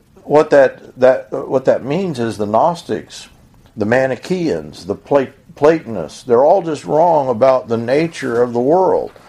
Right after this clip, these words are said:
Is the world able to accommodate the divine?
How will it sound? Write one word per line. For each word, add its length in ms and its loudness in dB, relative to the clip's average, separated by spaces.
Is 300 0
the 100 0
world 540 2
able 380 0
to 260 -2
accommodate 840 -2
the 80 -2
divine? 800 -4